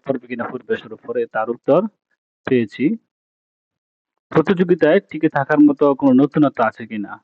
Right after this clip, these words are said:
তাহলে যে প্রতি-, বাজারে যে প্রতিযোগিতা আছে, ওই প্রতিযোগিতায় টিকে থাকার মতো নতুনত্ব আছে কিনা?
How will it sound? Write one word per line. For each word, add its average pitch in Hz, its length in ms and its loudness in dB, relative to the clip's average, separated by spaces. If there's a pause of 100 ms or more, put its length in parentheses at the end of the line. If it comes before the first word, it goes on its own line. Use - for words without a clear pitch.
(140)
তাহলে 117 180 -8
যে 127 140 -2
প্রতি-, 131 300 -2
বাজারে 127 300 0
যে 123 80 -10
প্রতিযোগিতা 120 580 -8
আছে, 113 160 -4
ওই 117 60 -2
প্রতিযোগিতায় 127 600 -4
টিকে 127 240 -6
থাকার 120 280 -8
মতো 120 180 -2
নতুনত্ব 117 500 -4
আছে 101 200 -8
কিনা? 101 240 -10